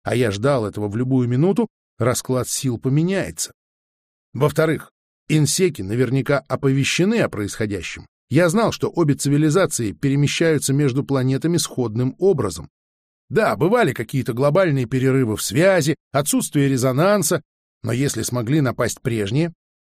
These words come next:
то и инсеки придут на помощь своей колонии. В-третьих, город большой, а Тени, как ни странно, оказались все-таки не робкого десятка. Одного панцера убили на моих глазах, а дважды я натыкался на мертвых десантников,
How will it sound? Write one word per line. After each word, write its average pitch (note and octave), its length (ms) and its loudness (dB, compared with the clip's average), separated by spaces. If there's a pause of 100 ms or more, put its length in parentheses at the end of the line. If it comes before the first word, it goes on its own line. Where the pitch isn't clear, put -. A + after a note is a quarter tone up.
(120)
то B2+ 120 4
и B2+ 280 -2
инсеки C#3+ 480 0
придут B2+ 400 -4
на B2+ 80 -2
помощь B2+ 340 -2
своей C3 260 -4
колонии. A#2 520 -2 (560)
В-третьих, F3 520 0
город D3+ 340 2
большой, F#3 440 0 (380)
а A#2 140 -4
Тени, G3+ 340 2
как - 200 -6
ни C3 120 0
странно, A2 460 -2
оказались A2 540 -2
все-таки C3 440 -4
не F3 120 2
робкого A#2+ 380 -2
десятка. D#3 500 -2 (480)
Одного C#3 360 2
панцера D#3+ 460 0
убили C3 420 0
на C3 100 4
моих B2 260 -2
глазах, C#3+ 520 0 (460)
а C3+ 80 0
дважды A#2+ 400 0
я A#2+ 160 -2
натыкался B2+ 520 -2
на A2+ 140 -4
мертвых A#2 480 -2
десантников, A#2+ 640 -2